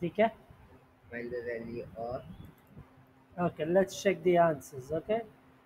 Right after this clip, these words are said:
Speaker 1: So first one is a g of zero. So zero, oh, g of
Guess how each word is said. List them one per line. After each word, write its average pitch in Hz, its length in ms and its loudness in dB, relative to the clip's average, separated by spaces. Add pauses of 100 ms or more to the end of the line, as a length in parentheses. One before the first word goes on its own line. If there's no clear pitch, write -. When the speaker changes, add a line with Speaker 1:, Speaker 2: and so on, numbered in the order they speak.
(240)
Speaker 1:
So 202 200 2
first 247 500 0
one 233 220 6
is 208 240 6
a 220 100 8 (920)
g 202 320 2
of 196 240 6
zero. 160 500 0 (880)
So 196 220 4
zero, 196 680 4
oh, 208 180 12
g 214 380 4
of 202 180 10